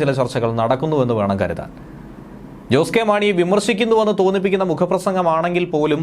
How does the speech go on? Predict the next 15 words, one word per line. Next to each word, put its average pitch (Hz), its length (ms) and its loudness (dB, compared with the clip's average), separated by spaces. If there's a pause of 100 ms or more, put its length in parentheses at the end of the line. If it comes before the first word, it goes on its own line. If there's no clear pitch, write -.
ഫലത്തിൽ 165 400 2
അത് 151 120 2 (480)
ഒരു 120 140 4 (960)
ക്ഷണമായി 202 580 2
തന്നെയാണ് 127 460 2 (640)
കേരള 151 300 4
കോൺഗ്രസ് 156 400 0
മാണി 175 260 2
വിഭാഗത്തിന് 135 500 -2 (160)
അനുഭവപ്പെട്ടിട്ടുള്ളത്. 98 800 -4 (380)
അതവർക്ക് 131 300 4
അനുകൂലമായ 165 640 4 (140)
ഒരു 143 140 0
ഘടകമായും 143 580 2
വിലയിരുത്തുന്നുണ്ട്. 104 560 -2